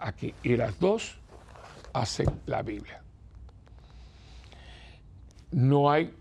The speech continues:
ninguna rivalidad, no hay nada que no se diga anteriormente, sino que todo lo que ha, se ha profetizado, todo lo que se prometa desde el primer libro de aquí, tiene su culminación y su cumplimiento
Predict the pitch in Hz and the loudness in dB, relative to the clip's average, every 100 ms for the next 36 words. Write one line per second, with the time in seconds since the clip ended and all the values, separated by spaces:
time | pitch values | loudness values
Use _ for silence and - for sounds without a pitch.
0 | - - 139 139 135 139 139 139 135 131 | -6 2 4 4 4 4 4 4 4 2
1 | 131 123 151 - - - 120 131 135 127 | 2 2 2 0 -4 -2 2 4 4 2
2 | 123 127 123 131 - 117 117 117 - 117 | 2 2 2 0 0 -2 0 -2 0 0
3 | 120 120 120 120 - 113 110 123 117 120 | 2 2 0 -2 -4 -6 -4 -4 -2 0
4 | 151 170 147 139 - 123 120 - 120 - | 2 2 0 -2 0 0 0 -2 -4 2
5 | 165 185 185 160 139 135 127 127 - - | 4 6 6 4 2 2 2 2 -4 -20
6 | - - 123 - - - 135 139 139 - | -12 -2 -2 0 -6 -4 -6 -6 -6 0
7 | 127 117 - - - - - 165 185 185 | 0 -2 -10 -18 -20 -2 4 6 6 4
8 | 156 - 147 135 - 127 151 165 180 143 | 2 2 2 2 0 2 0 2 4 4
9 | 113 123 - - 131 120 185 196 190 175 | 2 0 -2 -4 -4 0 2 4 4 4
10 | 151 127 123 196 208 - - - - - | 4 2 -2 -4 -4 -6 -20 -20 -20 -20
11 | - - - - 143 135 127 - 127 - | -20 -20 -20 2 4 4 2 2 2 4
12 | 127 127 131 120 - 151 156 - - 127 | 2 2 0 0 2 2 2 -2 -2 -2
13 | - 117 120 135 143 - | -4 -6 -4 -4 -2 -4